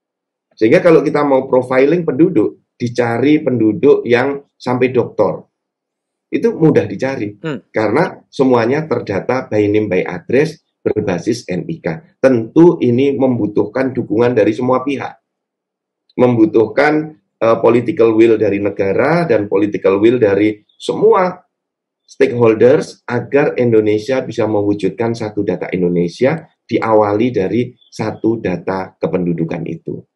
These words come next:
Speaker 2: Oke, jadi memang arah ke depan itu N I K akan dijadikan nomor, segala nomor ya?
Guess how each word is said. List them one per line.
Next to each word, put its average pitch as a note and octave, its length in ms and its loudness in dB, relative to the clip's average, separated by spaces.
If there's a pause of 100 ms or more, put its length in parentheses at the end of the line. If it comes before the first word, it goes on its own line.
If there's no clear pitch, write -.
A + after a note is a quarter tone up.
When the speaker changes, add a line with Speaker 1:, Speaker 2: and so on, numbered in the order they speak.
(500)
Speaker 2:
Oke, - 480 -10
jadi G3 400 -2
memang G3+ 480 -6
arah D#3+ 320 -4
ke - 80 -8
depan D3+ 400 -4
itu E3+ 160 -4
N D#3 320 -4
I D3+ 160 -8
K F3+ 320 -2
akan D3+ 320 -4
dijadikan C#3+ 800 -4 (260)
nomor, E3 560 -2
segala C#3 400 -2
nomor G#3 240 -2
ya? G#2 160 -6